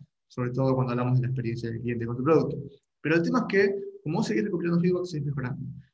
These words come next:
Pero al vender algo antes de crearlo, antes de tenerlo, vos podés traer la idea y ya más o menos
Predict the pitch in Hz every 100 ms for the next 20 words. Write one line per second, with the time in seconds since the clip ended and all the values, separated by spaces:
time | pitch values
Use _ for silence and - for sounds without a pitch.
0 | _ _ _ 170 170 175 180 226 302 294
1 | 240 247 247 151 139 131 135 123 117 113
2 | - - - _ _ _ _ - 151 151
3 | 131 139 135 135 135 143 139 117 127 139
4 | 131 123 127 123 127 127 123 127 127